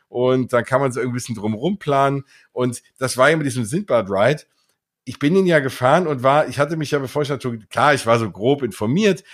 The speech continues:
aber jetzt so, ich hatte mir extra vorher ein paar Wochen und Monate auch nichts mehr angeguckt, wollte mich so treiben lassen, aber dieses Gefühl, was wir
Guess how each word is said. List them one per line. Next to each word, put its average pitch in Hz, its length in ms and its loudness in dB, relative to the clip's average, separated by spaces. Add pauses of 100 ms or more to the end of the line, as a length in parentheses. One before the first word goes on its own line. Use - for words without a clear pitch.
(120)
aber 131 220 2
jetzt 143 180 0
so, 139 180 2
ich 135 140 -2
hatte 143 160 -4
mir 143 120 0
extra 139 280 -4
vorher 151 320 2
ein 123 60 -12
paar 135 200 2
Wochen 139 220 -4
und 131 80 -2
Monate 139 300 0
auch 127 60 -2
nichts 131 200 -6
mehr 131 120 -4
angeguckt, 170 500 -4
wollte 131 220 -2
mich 123 120 -12
so 131 180 -6
treiben 156 400 -2
lassen, 139 440 -4 (280)
aber 123 220 -2
dieses 120 260 -8
Gefühl, 151 380 -4
was 131 240 -2
wir 143 400 2